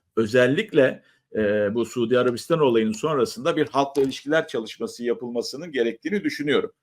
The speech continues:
saray, e, tarafında ve bu iyi de bir halkla ilişkiler çalışması yapalım denmiş. Bunun için de yer işte, e, Eminönü Şişhane belirlenmiş. Bunu başka bir parti istese hayatta vermezler. <laughs> Onu da size söyleyeyim. İktidar Partisi'nin her taraf açık, valilik tarafından.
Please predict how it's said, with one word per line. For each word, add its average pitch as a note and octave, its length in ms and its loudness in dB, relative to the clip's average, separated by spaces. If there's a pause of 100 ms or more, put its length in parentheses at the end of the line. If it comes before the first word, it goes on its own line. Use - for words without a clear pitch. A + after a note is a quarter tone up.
(140)
saray, A2+ 320 6
e, G2+ 840 0
tarafında G#2 600 -2 (200)
ve C3+ 120 6
bu D#3 160 0
iyi G#3 200 2
de D#3+ 120 4
bir G#3+ 160 4
halkla D#3+ 320 4
ilişkiler E3+ 500 4
çalışması G#2+ 520 -2
yapalım G2+ 400 -2
denmiş. - 380 -6 (300)
Bunun D#3+ 160 2
için D#3 260 -2
de D#3+ 60 10
yer D#3 340 8 (140)
işte, - 200 4
e, A#2+ 360 6
Eminönü C3 500 2
Şişhane B2+ 560 2
belirlenmiş. G2+ 520 -2
Bunu C3+ 220 -4
başka D3 300 2
bir C#3+ 60 -2
parti C#3 360 2
istese A2+ 340 -4
hayatta C3+ 380 4
vermezler. G2+ 520 -4
<laughs> - 300 -20
Onu A2 180 -4
da C3 100 0
size - 180 0
söyleyeyim. A2+ 420 -2 (380)
İktidar B2+ 400 -2
Partisi'nin B2+ 360 0
her B2+ 220 2
taraf G#2+ 240 2
açık, G#2 300 -6
valilik A2 380 2
tarafından. G#2+ 560 -2